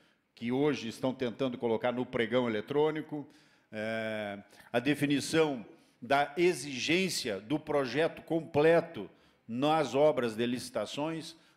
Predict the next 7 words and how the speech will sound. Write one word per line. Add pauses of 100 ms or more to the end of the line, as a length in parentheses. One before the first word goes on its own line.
né?
Tem
aí,
apareceu
aí, (340)
é,
um,